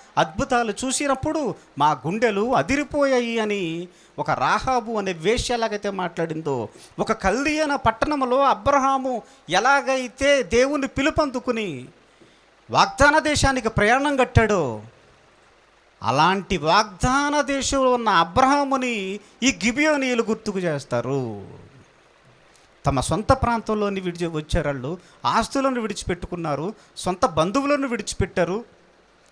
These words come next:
నిజమైన దేవుడు, నిజమైన దేవుడు ఇశ్రాయేలీల దేవుడే అని నమ్మి యెహోషువ దగ్గరకు వచ్చారు. ఏమండి? అప్పుడు పనిష్మెంట్‌గా,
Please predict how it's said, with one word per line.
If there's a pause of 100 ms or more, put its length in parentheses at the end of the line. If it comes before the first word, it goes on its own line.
(460)
నిజమైన
దేవుడు,
నిజమైన
దేవుడు
ఇశ్రాయేలీల
దేవుడే (240)
అని
నమ్మి (1000)
యెహోషువ
దగ్గరకు
వచ్చారు. (1160)
ఏమండి? (280)
అప్పుడు
పనిష్మెంట్‌గా,